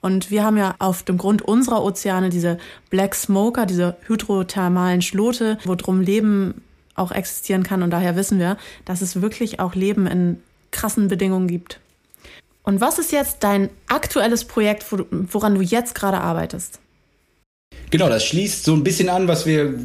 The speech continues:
Speaker 2: gerade schon besprochen haben, so diese, dass wir so die erste Generation sind in der Menschheitsgeschichte, die wirklich die Chance hat, Leben um andere Planeten zu finden.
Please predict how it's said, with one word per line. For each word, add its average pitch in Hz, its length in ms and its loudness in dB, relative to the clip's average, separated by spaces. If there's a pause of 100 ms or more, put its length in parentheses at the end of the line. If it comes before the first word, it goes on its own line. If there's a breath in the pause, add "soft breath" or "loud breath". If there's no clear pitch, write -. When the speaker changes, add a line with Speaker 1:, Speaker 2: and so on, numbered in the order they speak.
(100)
Speaker 2:
gerade 143 260 2
schon 151 140 2
besprochen 156 440 2
haben, 147 240 2
so 123 140 0
diese, 123 420 2
dass 120 220 0
wir 139 100 4
so 131 80 0
die 135 160 0
erste 147 360 0
Generation 147 720 2
sind 147 340 2
in 131 100 2
der 131 100 2
Menschheitsgeschichte, 139 920 0
die 120 160 0
wirklich 131 220 -2
die 131 80 0
Chance 143 420 0
hat, - 260 -4
Leben 139 380 2
um 120 120 0
andere 135 240 2
Planeten 131 340 2
zu - 100 -2
finden. 151 520 2